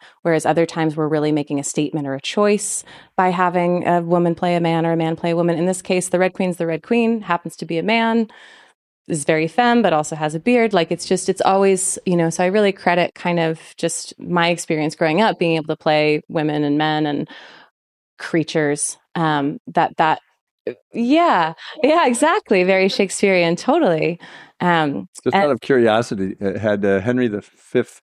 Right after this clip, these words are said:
Speaker 2: been done by Kenneth Branagh as a movie before you did it? Did, did you see
Speaker 1: It was before. I hadn't seen it.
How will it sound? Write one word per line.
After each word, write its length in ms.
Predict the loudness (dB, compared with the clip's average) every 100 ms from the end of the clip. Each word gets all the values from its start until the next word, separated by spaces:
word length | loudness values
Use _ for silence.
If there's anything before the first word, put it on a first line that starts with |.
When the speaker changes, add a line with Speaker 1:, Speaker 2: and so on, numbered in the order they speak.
| _ -4
Speaker 2:
been 160 | -2
done 220 | 0 0
by 120 | 0 -4
Kenneth 300 | -6 -10 -10 -8
Branagh 320 | -6 -4 -6
as 100 | -6
a 40 |
movie 220 | -6 -6 -6
before 480 | -8 -8 -4 0
you 120 | 0 0
did 160 | -2
it? 280 | -4 -8 -8
Did, 300 | -8 -6 -8
did 20 |
you 140 | -10 -12
see 240 | -12 -4
Speaker 1:
It 80 | 0
was 120 | 0
before. 220 | -2 0 0
I 60 |
hadn't 340 | 0 0 0 0
seen 260 | 0 0
it. 180 | 0 -4